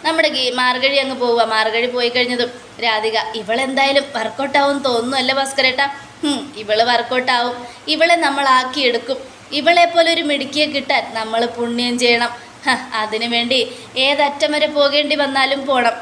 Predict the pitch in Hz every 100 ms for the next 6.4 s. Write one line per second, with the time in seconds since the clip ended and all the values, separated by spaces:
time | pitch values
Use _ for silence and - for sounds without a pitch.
0 | - - - 220 214 220 269 226 175 -
1 | - 262 302 269 262 262 240 - 226 233
2 | 233 233 240 233 240 233 226 226 - -
3 | - 262 262 269 262 247 254 262 302 320
4 | 294 269 269 262 240 247 269 269 262 -
5 | 240 240 277 285 285 294 269 262 262 247
6 | 240 240 233 226